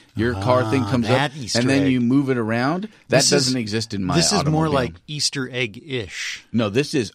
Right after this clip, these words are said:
Speaker 1: an Easter egg, but I don't have the listing of the other Easter eggs,
Speaker 2: Right.
Speaker 1: as it were. And this one
Speaker 2: And
Speaker 1: does
Speaker 2: is yours
Speaker 1: what?
Speaker 2: up to date?
Speaker 1: Yeah, it's up to date-ish.
Speaker 2: Hmm.
Speaker 1: I mean, I don't know. I don't stop my car from updating itself. It just
Speaker 2: I haven't looked in the old S to see if they,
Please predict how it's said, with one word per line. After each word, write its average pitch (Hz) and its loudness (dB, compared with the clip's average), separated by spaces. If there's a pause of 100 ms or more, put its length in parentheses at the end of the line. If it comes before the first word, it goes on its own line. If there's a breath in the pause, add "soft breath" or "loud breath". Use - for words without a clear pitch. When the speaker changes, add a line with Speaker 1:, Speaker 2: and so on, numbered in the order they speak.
Speaker 1:
an 156 2
Easter 113 2
egg, 101 0
but 113 0
I 139 0
don't 160 -6
have 120 -4
the 104 -2
listing 107 -2
of 92 -8
the 92 -6
other 101 -2
Easter 80 -8
eggs, - -14
Speaker 2:
Right. 101 -6 (320 loud breath)
Speaker 1:
as 92 -2
it 78 -4
were. 85 -2 (240 loud breath)
And 101 -2
this 190 2
one 139 -2
Speaker 2:
And 127 -2
Speaker 1:
does 151 6
Speaker 2:
is 156 2
yours 147 0
Speaker 1:
what? 190 4
Speaker 2:
up - 0
to 135 0
date? 110 -8 (560 soft breath)
Speaker 1:
Yeah, 294 -4 (120)
it's - -6
up 202 -4
to 98 -10
date-ish. 92 -2
Speaker 2:
Hmm. 113 -4
Speaker 1:
I 110 0
mean, 110 2
I 113 -2
don't 170 -4
know. 110 -2
I 120 -4
don't 165 -6
stop - -4
my 98 -4
car 90 -2
from 80 -6
updating 87 -4
itself. 95 -6
It 98 -12
just 104 -4
Speaker 2:
I 151 -2
haven't 151 -4
looked 123 -6
in 127 -2
the 104 -4
old 101 -6
S 107 -4
to - -12
see 104 -6
if 90 -12
they, 107 -8